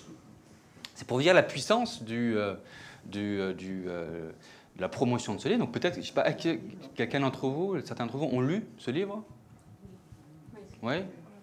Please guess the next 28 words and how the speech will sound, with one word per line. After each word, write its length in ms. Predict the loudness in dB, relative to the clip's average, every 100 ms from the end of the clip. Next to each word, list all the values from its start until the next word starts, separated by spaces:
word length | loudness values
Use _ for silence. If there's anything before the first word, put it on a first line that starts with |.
| -18 -6
Oui, 120 | -2
vous 60 | -2
pouvez 180 | -2 0
lever 140 | 2
la 80 | 2
main 140 | 0
pour 180 | -2 -2
voir. 240 | 0 0 -4 -12 -18 -18 -18 -20 -20 -20 -20 -20 -12 -6
Oui, 100 | -6 -6 -12 -12 -10
oui, 60 | -6
donc 120 | -6
ça, 200 | -6 -8
ça 120 | -6 -6
m'étonne 240 | -4 -2
pas. 280 | 2 0 0 -14 -18 -16 -14 -10 -10 -12 -16 -16 -18 -20 -18 -14 0
Hein ? 220 | 2 2 -4 -18 -20 -20 -20 -20 -20 -20 -20 -20 -14
Témoignage 460 | -12 -10 -10 -10 -12 -16
terrible. 220 | -14 -14 -16 -20 -20 -14 -8
Témoignage 340 | -6 -2 -4
terrible, 240 | -2 -4 -4
ça, 300 | -4 -4 -4 -6
euh, 220 | -8 -6 -8 -12 -18 -18 -14
on, 80 | -10
on, 60 | -8
on 80 | -6
n'en 100 | -4
doute 180 | -4 -4
pas. 140 | -8